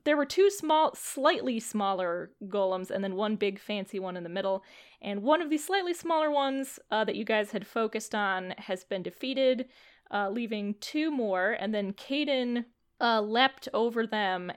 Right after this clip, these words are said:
and, uh, blasted out a sweet thunder wave, uh, which knocked one of them prone.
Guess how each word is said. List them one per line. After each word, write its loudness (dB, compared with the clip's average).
and, -4
uh, 0
blasted 2
out 2
a 0
sweet -6
thunder 0
wave, -8
uh, 2
which -4
knocked 0
one -2
of -6
them -10
prone. -6